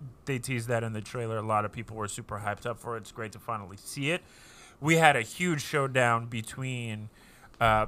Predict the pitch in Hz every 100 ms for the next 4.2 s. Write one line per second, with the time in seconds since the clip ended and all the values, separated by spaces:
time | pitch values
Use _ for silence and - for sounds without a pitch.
0 | 120 131 117 117 123 123 135 135 131 123
1 | 113 - 151 147 135 127 123 - 131 120
2 | 131 123 - 131 127 127 120 - 120 127
3 | 135 131 120 117 - 131 117 131 123 120
4 | 110